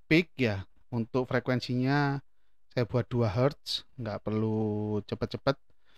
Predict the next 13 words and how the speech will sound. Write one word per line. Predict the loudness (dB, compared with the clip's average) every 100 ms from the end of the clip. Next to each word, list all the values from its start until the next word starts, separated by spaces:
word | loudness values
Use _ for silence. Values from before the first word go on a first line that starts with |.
| -20 -20 -14 -6
Nah, | -4 -6 -8 -20 -20 -20 -20 -20 -20 -20 -20 0
selanjutnya | 4 4 4 4 6
ini | 6 6
outputnya, | 4 4 2 2 2 0
kita | -6 0 0
lihat | 2 -2 -4
outputnya. | -8 -6 -6 -4 -8 -8 -16 -20 -20 -20 -20 -20 -20 -20 -20 -2
Outputnya | 0 0 0 0 2 2 4
ini | 4 6
akan | 4 2 2
bertahap | -2 2 4 4 2
kan | 2 2
ya. | 2 -2